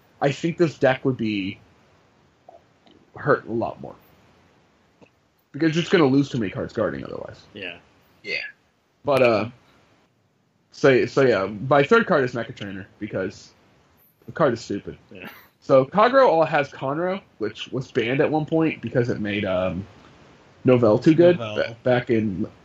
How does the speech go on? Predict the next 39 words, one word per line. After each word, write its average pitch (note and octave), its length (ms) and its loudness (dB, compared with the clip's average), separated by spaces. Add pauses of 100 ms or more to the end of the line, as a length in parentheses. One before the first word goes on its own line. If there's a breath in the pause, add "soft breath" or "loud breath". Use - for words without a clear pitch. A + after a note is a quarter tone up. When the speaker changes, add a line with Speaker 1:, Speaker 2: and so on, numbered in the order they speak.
(140)
Speaker 1:
uh, F2 220 -8 (340)
Limit B2+ 200 4
Break D#3 160 4
era. G#3 260 6 (1000)
And C3+ 180 0
then D3+ 120 6
they C#3+ 140 6
unbanned F3+ 440 4
him D3+ 120 -2
just F3+ 240 -2
recently. A#2+ 460 -4 (580)
I G2+ 100 -4
guess, C3 220 -4
like, G#2+ 220 -2 (140)
Speaker 4:
Yeah. A2+ 240 -10
Speaker 1:
what, F2 120 -2
like, G#2+ 180 -6
six - 200 -8
months A#2 180 -2
ago D3+ 160 2
or D3 40 0
something? D#3 280 0
I B2 100 -2
don't G#2 60 -2
remember. G2 240 -6 (320)
Speaker 4:
Yeah, C3 300 -2
they C#3 120 -2
finally E3 400 4
decided, C3 580 -2
you D3+ 100 -4
know, E3+ 360 6 (720 loud breath)
Novell F#3+ 400 6
was C#3+ 160 -2
ages B2+ 380 0
ago. B2 280 0
We C3 100 -4
should E3+ 140 -8
probably D#3+ 300 4
get B2+ 220 0